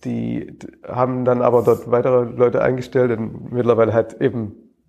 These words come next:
äh, Ironie des Schicksals, <laughs> ja, ähm, Salesforce eine Niederlassung mit zweihundert Leuten in, äh, Jena, ja. Und, äh, bei,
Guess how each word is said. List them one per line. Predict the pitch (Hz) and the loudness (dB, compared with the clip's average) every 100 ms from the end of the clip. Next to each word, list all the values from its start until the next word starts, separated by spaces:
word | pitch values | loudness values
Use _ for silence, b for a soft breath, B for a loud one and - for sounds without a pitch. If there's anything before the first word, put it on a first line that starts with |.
| _ _ - _ | _ _ -20 _
äh, | 120 110 110 | -8 -6 -2
Ironie | 117 113 117 | -2 -2 -2
des | 110 | -4
Schicksals, | - 131 - 160 147 - | -4 0 2 2 2 0
<laughs> | |
ja, | 143 - B B B _ | 0 -2 B B B _
ähm, | 117 110 107 - | -6 -6 -8 -12
Salesforce | - 147 147 147 143 139 - - - | 2 4 4 4 4 2 -2 -12 -6
eine | 123 120 | -2 0
Niederlassung | 120 139 123 120 120 117 | 2 2 4 4 4 2
mit | 110 110 | -2 -2
zweihundert | 131 117 113 110 | 0 2 2 2
Leuten | 110 110 107 107 | 2 0 -6 -6
in, | 110 107 107 98 - | -8 -8 -10 -12 -10
äh, | 117 | -8
Jena, | 104 107 101 - _ - | -6 -6 -6 -12 _ -12
ja. | 110 - B B B B B B _ | -12 -16 B B B B B B _
Und, | 117 110 117 | -2 2 2
äh, | 113 107 107 | 2 2 0
bei, | 123 110 110 107 | 0 2 0 -2